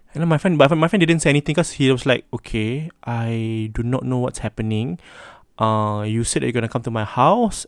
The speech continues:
and do it." So I'm like, "Okay lah, mungkin lah, mungkin." Kawan aku, kawan aku ni pun macam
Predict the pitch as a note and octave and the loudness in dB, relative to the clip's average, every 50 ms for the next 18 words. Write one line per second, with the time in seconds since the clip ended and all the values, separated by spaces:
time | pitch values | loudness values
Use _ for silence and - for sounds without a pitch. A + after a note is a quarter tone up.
0 | - A#2 A#2+ A#2+ A2+ B2+ B2+ C3+ D#3+ F#3 G3 - - C3 C3 B2+ B2 - A#2+ - | -4 -2 -2 -2 0 0 0 2 2 0 0 -2 -4 -2 0 0 -2 -2 -6 -6
1 | - - F3+ G3 F3+ C#3+ B2 B2+ C3+ C#3+ C#3+ - - - - F#3 E3+ D#3+ C#3+ A2+ | -2 0 2 2 2 2 2 0 0 0 -2 -4 -4 2 4 4 4 4 2 0
2 | G#2 A2 B2 C3 C#3+ C#3+ - - C#3+ A#2 A2 A2 B2 B2+ C3 C3+ - _ - D#3+ | 0 0 0 0 0 -2 0 0 0 0 0 0 0 2 2 0 -4 _ -2 -2
3 | D#3 - - C3 B2+ - - D#3 D#3+ - F#3+ E3 C3+ - - A2+ A2 A2 A2+ | -2 0 -2 0 0 0 0 0 -2 0 0 -2 -2 0 -2 -4 -4 -4 -8